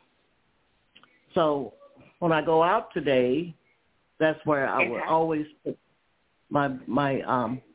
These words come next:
Speaker 1: my stones in, on my left side for some reason, near the heart. And, um,
Speaker 2: That's wonderful. So again, they are validating. They're giving me messages and validating what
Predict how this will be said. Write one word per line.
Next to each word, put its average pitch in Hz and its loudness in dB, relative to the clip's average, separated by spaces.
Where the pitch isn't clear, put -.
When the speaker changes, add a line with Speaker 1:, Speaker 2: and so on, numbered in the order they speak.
Speaker 1:
my 139 2
stones 151 2
in, 135 -2
on 147 0
my 139 2
left 143 -2
side 135 -4
for 123 -12
some 127 -2
reason, 110 -6
near 117 -2
the 120 2
heart. 104 0
And, 131 -2
um, - -12
Speaker 2:
That's 349 2
wonderful. 392 -2
So 403 6
again, 381 4
they 359 2
are 330 4
validating. 269 0
They're 240 -2
giving 262 -2
me 247 -6
messages 214 -4
and 208 -8
validating 185 -4
what 175 -4